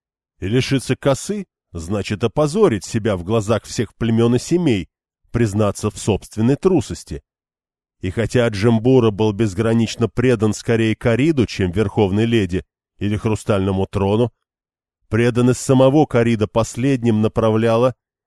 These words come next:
все деяния маленького слуги на их благо. Следом за Каридом ехали двое стражей, чьи красно-зеленые доспехи были отполированы до блеска так же,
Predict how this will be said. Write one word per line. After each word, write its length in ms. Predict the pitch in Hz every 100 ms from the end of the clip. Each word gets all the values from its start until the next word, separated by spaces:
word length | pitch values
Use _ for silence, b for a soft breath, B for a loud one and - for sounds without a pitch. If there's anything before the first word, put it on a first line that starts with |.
| _
все 260 | - 120 110
деяния 500 | 110 113 110 110 110
маленького 500 | 110 110 110 110 107
слуги 400 | - 113 104 107
на 140 | 113
их 160 | 127 139
благо. 480 | 156 143 92 71 - _ _ _ _ _ _ _ _ _ -
Следом 460 | - 107 104 104
за 140 | 90 113
Каридом 440 | 113 117 123 104
ехали 420 | 98 110 107 104
двое 300 | 101 104 113
стражей, 640 | 117 - 123 107 73 65 62 _ _ _ _ _
чьи 220 | - 117
красно-зеленые 800 | 120 131 127 123 104 127 123 123
доспехи 520 | 123 127 - 147 127 110
были 260 | 104 113
отполированы 720 | 113 - 117 120 120 113 120
до 160 | 110 117
блеска 360 | 117 117 -
так 320 | 113 - 135 113
же, 200 | 120